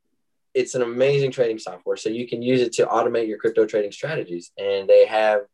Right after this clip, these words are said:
a service which uses crypto trading bots to automate some of those trading strategies that, you know, professionals use to gain profits in the market. And, uh, I actually have complete tutorials for that set up on my YouTube.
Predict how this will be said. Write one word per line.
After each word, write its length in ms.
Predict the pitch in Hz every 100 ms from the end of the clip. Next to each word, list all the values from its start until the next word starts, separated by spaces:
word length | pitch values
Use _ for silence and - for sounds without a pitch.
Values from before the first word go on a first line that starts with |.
| _
a 300 | 98 95 92 87
service 520 | - 131 123 110 110 -
which 300 | 107 104 - _
uses 320 | 113 113 104
crypto 300 | - 127 131
trading 340 | 113 113 117 143
bots 400 | 95 92 - - _ _ _ -
to 360 | - 120 117 -
automate 540 | 113 117 113 110 110
some 200 | - 117
of 60 | 113
those 140 | 104
trading 300 | - 113 107
strategies 600 | - 107 104 98 101 98
that, 300 | 101 98 92 - _ _ _
you 120 | - 98
know, 180 | 80 - _ _ -
professionals 680 | 127 127 127 - 117 110 107
use 380 | 107 107 104 - -
to 380 | 104 101 98 - _ _ _ _ _ _ 110
gain 280 | 113 113 110
profits 360 | 113 107 104
in 80 | 95
the 60 | 92
market. 420 | 101 95 80 - _ -
And, 380 | 98 98 95 - _ _ _ _
uh, 200 | 107 104 104
I 120 | 120
actually 340 | 135 135 123
have 260 | 120 117 113
complete 420 | 113 117 143 131
tutorials 380 | - 123 123 117
for 140 | -
that 320 | 110 110 107 -
set 280 | - 110 107
up 220 | 110 107 -
on 280 | 104 101
my 160 | 98 92
YouTube. 520 | 107 113 117 110 110